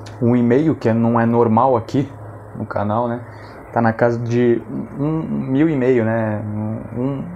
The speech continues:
uma e quatrocentos, uma e quinhentos de visualizações. É, recebi muitas mensagens de pessoas dizendo, "Sofri o golpe, sofri o golpe", e outras falando, "Quase caí no golpe", não sei o quê.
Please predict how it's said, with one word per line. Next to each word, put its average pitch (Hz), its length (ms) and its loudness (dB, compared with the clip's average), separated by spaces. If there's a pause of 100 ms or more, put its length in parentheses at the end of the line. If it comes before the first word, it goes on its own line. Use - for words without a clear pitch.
(140)
uma 190 160 0
e - 20 -4
quatrocentos, 131 680 0
uma 120 120 0
e 113 40 -2
quinhentos 117 400 -4 (540)
de 120 60 2
visualizações. 113 960 0 (720)
É, 113 380 4
recebi 120 320 0
muitas 147 380 2
mensagens 127 420 0
de 117 80 -2
pessoas 117 320 -2
dizendo, 113 340 0 (340)
"Sofri 131 340 0
o 139 60 2
golpe, 131 280 4
sofri 127 260 -2
o 127 80 4
golpe", 123 380 2
e 135 60 4
outras 131 500 0
falando, 135 340 2
"Quase 160 320 2
caí 165 180 0
no 160 100 -4
golpe", 170 420 -2
não 147 80 -4
sei 143 160 -2
o 135 40 -6
quê. 156 260 0